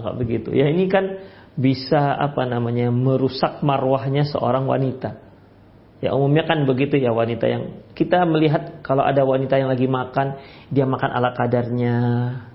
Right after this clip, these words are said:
ya. Dia makan ala kadarnya. Itu nampak, Masya Allah, seorang wanita yang benar-benar terhormat. Tapi coba dihidangkan,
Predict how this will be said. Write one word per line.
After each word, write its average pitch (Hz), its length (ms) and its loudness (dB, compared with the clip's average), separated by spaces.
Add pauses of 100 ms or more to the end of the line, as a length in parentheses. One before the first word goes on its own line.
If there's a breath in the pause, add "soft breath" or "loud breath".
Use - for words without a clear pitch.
(160)
ya. 120 240 -2 (1040 loud breath)
Dia 131 160 0
makan 123 240 -2
ala 123 80 -2
kadarnya. 131 320 0
Itu 254 160 2
nampak, 240 480 2
Masya 165 240 0
Allah, 165 560 0 (560)
seorang 180 480 0
wanita 170 320 2
yang 165 160 2
benar-benar 156 400 2
terhormat. 151 640 -2 (400 loud breath)
Tapi 233 240 2
coba 233 400 2
dihidangkan, 131 800 0